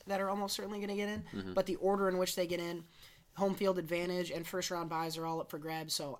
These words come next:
Speaker 1: I don't think we're gonna see any teams sitting guys down the stretch.
Speaker 2: Mm-mm.
Speaker 1: I think it's close enough in both conferences that everyone's gonna need to play, uh, every week,
Speaker 2: Yep.
Speaker 1: which is good. One of the teams trying to get back in that playoff hunt are the Green Bay Packers.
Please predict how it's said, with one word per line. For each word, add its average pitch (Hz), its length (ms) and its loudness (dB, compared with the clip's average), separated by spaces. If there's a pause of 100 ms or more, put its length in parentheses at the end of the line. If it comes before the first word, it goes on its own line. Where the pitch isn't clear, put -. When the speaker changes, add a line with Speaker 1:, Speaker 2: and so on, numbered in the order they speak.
Speaker 1:
I - 100 10
don't 415 140 2
think 302 160 -2
we're 233 140 2
gonna 214 160 0
see 208 360 2
any 180 260 0
teams 180 420 -2
sitting 180 400 0
guys 147 420 -6 (380)
down 160 220 2
the 135 40 -8
stretch. 113 300 -8
Speaker 2:
Mm-mm. 90 320 -2
Speaker 1:
I 196 80 2
think 240 160 0
it's 202 80 -2
close 214 300 0
enough 185 180 0
in 165 80 -2
both 175 200 0
conferences 165 680 -4
that 147 220 -6 (360)
everyone's 196 300 4
gonna 180 140 2
need 165 100 -2
to 143 40 -10
play, 160 280 -4 (180)
uh, 151 140 -2
every 151 240 -4
week, 139 280 -8
Speaker 2:
Yep. 165 120 0
Speaker 1:
which 156 100 0
is 147 80 -8
good. - 160 -4 (300)
One 269 180 8
of 370 60 4
the 320 80 2
teams 233 560 2
trying 277 560 8
to 233 100 -2
get 190 160 0
back 175 300 0
in 180 180 0
that 165 260 -2
playoff 175 500 2
hunt 175 360 0
are 170 180 4
the 165 80 -2
Green 196 220 2
Bay 180 120 4
Packers. 180 500 0